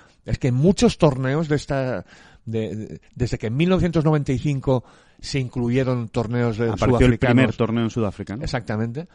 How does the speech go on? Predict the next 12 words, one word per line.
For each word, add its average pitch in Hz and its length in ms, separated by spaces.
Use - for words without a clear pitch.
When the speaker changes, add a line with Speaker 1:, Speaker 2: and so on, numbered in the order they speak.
Speaker 1:
del, 104 560
del 110 280
circuito 156 300
europeo, 90 340
insisto. 87 460
Eh, 87 760
desde 101 280
entonces, 127 460
eh, 95 640
cantidad 123 500
de 175 140
ellos, 220 380